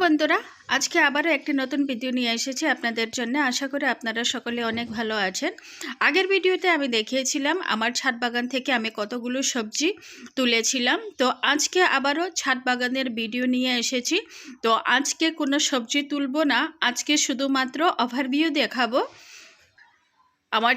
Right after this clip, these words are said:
ছাদ বাগানে কি কি এখন লাগানো আছে সবজি আর ফুলের মধ্যে, তো সেগুলো। তো এখানে দেখতে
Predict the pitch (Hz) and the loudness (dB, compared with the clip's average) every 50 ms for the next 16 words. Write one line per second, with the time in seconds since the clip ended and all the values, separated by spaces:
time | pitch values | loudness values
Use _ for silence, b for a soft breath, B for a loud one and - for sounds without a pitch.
0 | 254 294 302 302 254 262 262 254 254 262 262 269 285 285 - - 277 277 269 - | 2 2 0 0 2 2 0 2 2 2 2 2 0 -2 -2 -2 0 0 0 0
1 | 302 311 285 240 233 233 - 269 302 339 381 311 240 220 214 220 226 240 247 254 | 0 2 4 4 2 0 0 0 0 0 0 0 0 0 0 2 2 2 2 2
2 | 277 277 247 - 165 220 226 220 - 302 330 349 330 - - 277 240 226 208 - | 2 0 0 2 2 2 0 0 0 0 0 2 2 0 2 0 0 -2 -2 -4
3 | - 277 277 - - 208 220 226 233 233 - - - 247 233 226 226 233 233 226 | -2 -2 -2 -2 0 0 0 0 -2 -4 -8 -4 -4 0 0 2 0 0 -2 -4
4 | 220 208 208 - 240 311 427 427 392 180 - - 233 226 226 - - 220 202 208 | -4 -4 -4 -2 -2 -2 -2 -2 -8 -10 -2 2 2 2 4 4 2 2 2 2
5 | 208 226 226 247 320 415 - _ _ b b b b b b b b - - 269 | 0 -2 -2 -2 -4 -4 -6 _ _ b b b b b b b b 0 2 2
6 | 262 233 262 254 262 320 339 339 349 294 311 285 285 294 320 | 4 4 2 2 4 4 4 4 4 4 2 0 0 0 -4